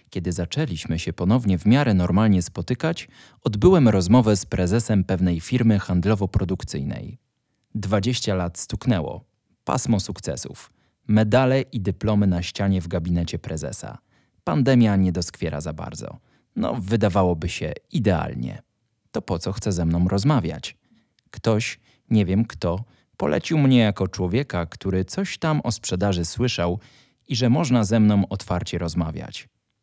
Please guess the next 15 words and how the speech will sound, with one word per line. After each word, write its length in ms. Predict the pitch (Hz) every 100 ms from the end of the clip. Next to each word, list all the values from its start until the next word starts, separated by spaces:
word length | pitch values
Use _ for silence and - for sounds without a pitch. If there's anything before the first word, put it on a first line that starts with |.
| _ _ _
No 240 | 131 135 101
to 140 | 90
rozmawiamy. 760 | 85 87 107 107 107 85 69 - _ _ _ -
Gabinety 560 | 123 120 107 147 214 190
prezesów 580 | - 95 143 139 117
są 220 | - 104 98
zawsze 380 | 92 - -
wyjątkowe. 800 | 92 98 85 82 - 64 67 - - _ _ _ -
Odpowiadają 680 | 113 104 92 90 95 95 90
charakterowi 760 | - 87 87 - 92 90 90
wodza. 500 | 85 101 87 85 - - _ _ _
Są 260 | - 143 131
indywidualne 880 | 147 117 110 98 104 131 151 139 113 -
i 120 | 101 -
oryginalne. 880 | 107 98 87 87 80 73 73 -